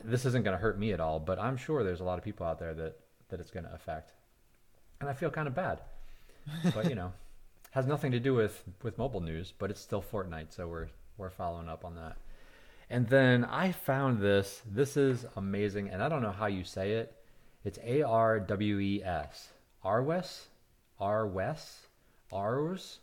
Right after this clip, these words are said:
Speaker 1: Ours?
Speaker 2: <laughs>
Speaker 1: I don't know. But it is a sci-fi U I framework. Now, right now it's for web. It's built with React. So in my mind,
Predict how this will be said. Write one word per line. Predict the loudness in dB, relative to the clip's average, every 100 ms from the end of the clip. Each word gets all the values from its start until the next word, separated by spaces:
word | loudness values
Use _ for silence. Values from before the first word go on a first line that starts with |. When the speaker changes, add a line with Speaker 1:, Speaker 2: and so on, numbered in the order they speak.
| _ _ _ -6
Speaker 1:
Ours? | 0 2 2 0 -2 -8 -10 -10 -6 -6
Speaker 2:
<laughs> | -6 -12 _ _
Speaker 1:
I | 0
don't | 2
know. | 2 0 -4 -12 _
But | 2
it | 4
is | 6
a | 6
sci-fi | 4 4 4 4 4 2 4 6 6 4 0 -6 -18 -10
U | -2 2 2
I | 2
framework. | 0 -2 -2 -2 -4 -8 -6
Now, | -2
right | 0
now | 2 0
it's | 0
for | -4 -4
web. | -2 -4 -6 -14 -20 _ _ _ -20 _
It's | -10 -4
built | 2 2
with | 2 0
React. | 2 2 2 -2 -8 -16
So | -14 0 2 4 4 4 4
in | 0 0
my | 0 2
mind, | 2 2 2 0 -2 -2 -4